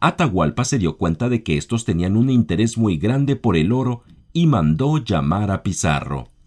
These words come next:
"Si me dejas libre", le dijo,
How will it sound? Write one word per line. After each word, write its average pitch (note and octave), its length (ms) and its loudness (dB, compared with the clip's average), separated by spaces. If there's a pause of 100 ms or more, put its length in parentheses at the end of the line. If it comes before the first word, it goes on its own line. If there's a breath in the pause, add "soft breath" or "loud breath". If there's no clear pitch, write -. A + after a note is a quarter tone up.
(640)
"Si - 280 2
me C#3 140 6
dejas F3 400 0
libre", E2 440 0 (360)
le C#2+ 280 0
dijo, G2+ 440 -2